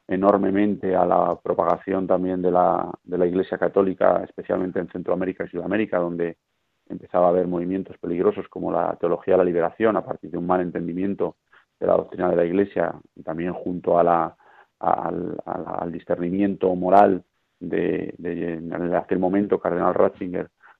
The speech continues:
pues, eh, supuso una ordenación de toda la doctrina de la Iglesia y un, un, una esperanza absoluta para tantos y tantos millones de personas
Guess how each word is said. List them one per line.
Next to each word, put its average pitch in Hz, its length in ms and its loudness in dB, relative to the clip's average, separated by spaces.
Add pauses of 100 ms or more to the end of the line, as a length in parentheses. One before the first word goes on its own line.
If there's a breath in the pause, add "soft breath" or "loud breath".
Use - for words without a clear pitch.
(100)
pues, 87 200 -2 (220)
eh, 90 200 -8 (100)
supuso 95 680 -2 (340 soft breath)
una 92 220 -2
ordenación 87 480 -2
de 87 80 -4
toda 90 240 2
la 87 60 2
doctrina 90 360 -6
de 87 80 -4
la 85 100 -4
Iglesia 85 560 -2 (160)
y 85 120 -14
un, 85 520 -8 (300)
un, 82 580 -14 (440 soft breath)
una 92 100 0
esperanza 95 380 0
absoluta 90 400 0
para 85 180 2
tantos 95 320 -6
y 85 60 -10
tantos 90 320 -8
millones 87 320 -2
de 85 80 -2
personas 90 420 -6